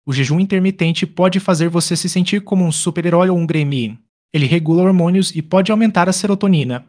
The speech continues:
te deixando mais feliz. Mas, cuidado! A fome também pode te deixar rabugento. Posso ficar de bom humor enquanto estou de jejum? Com certeza.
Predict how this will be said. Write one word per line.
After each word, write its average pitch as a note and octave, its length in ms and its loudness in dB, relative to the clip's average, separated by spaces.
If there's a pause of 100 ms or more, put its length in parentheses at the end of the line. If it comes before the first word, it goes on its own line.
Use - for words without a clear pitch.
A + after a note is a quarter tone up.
te - 120 -2
deixando F3+ 400 2
mais D3 240 -2
feliz. B2 680 -6 (300)
Mas, E3 280 -2
cuidado! A#2 680 -4 (380)
A C#3 100 -4
fome A3 260 0
também G#3 280 0
pode C3 340 -2
te F#3+ 120 -4
deixar F3+ 320 0
rabugento. C#3 760 -4 (380)
Posso G3 240 0
ficar D3+ 260 -2
de D3+ 100 -2
bom D3 180 0
humor D#3+ 220 0
enquanto D3 280 -2
estou F3+ 260 -2
de F#3 80 2
jejum? E3 420 0 (340)
Com D#3+ 120 0
certeza. C3 680 0